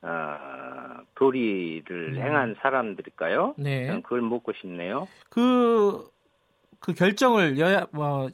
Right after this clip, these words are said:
Speaker 2: 교섭단체 삼 당이 그 결정을 한 다음에는 어떤 뭐 양해라든가 이런 걸 구하기 위해서 접촉이 있었습니까? 더불어민주당 쪽에서?
Speaker 1: 전혀 없었습니다.
Speaker 2: 전혀 없었어요? 알겠습니다. 일단 사실관계는 그렇게 짚어보고요. 요거는 제가 좀,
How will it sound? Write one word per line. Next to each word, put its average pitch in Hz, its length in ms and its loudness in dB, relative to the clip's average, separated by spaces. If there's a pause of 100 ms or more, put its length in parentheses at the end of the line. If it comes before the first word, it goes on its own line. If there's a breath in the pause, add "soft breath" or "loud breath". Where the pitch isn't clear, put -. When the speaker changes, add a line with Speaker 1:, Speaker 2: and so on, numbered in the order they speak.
(180)
Speaker 2:
교섭단체 196 440 0
삼 233 220 0
당이 196 420 2 (220 soft breath)
그 185 100 -6
결정을 190 380 2
한 226 140 2
다음에는 196 880 2 (460 loud breath)
어떤 175 280 -2
뭐 151 720 -2 (280)
양해라든가 156 800 2
이런 175 140 -4
걸 180 140 -2
구하기 175 420 0
위해서 156 340 -6
접촉이 247 360 -8
있었습니까? 185 600 -6
더불어민주당 131 580 -4
쪽에서? 120 380 -12 (1300)
Speaker 1:
전혀 117 240 2
없었습니다. - 540 -8
Speaker 2:
전혀 151 220 -2
없었어요? 123 380 -10 (760 loud breath)
알겠습니다. 151 400 -2
일단 165 220 2
사실관계는 190 520 0
그렇게 143 200 -6
짚어보고요. 143 600 -8 (100)
요거는 330 580 4
제가 226 220 6
좀, 202 300 4